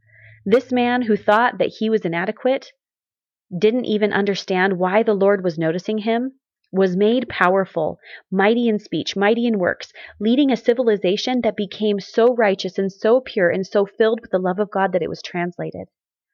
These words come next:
Are you thinking right now that whatever the Lord has planned for you is surely not as unimaginably glorious as what was in Enoch's future?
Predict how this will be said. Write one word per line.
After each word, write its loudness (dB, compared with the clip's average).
Are 4
you 2
thinking 2
right 0
now 2
that 2
whatever 2
the 0
Lord 4
has -8
planned -4
for -4
you -2
is 0
surely 0
not 0
as -2
unimaginably 0
glorious 2
as 0
what 2
was 0
in 0
Enoch's -4
future? -4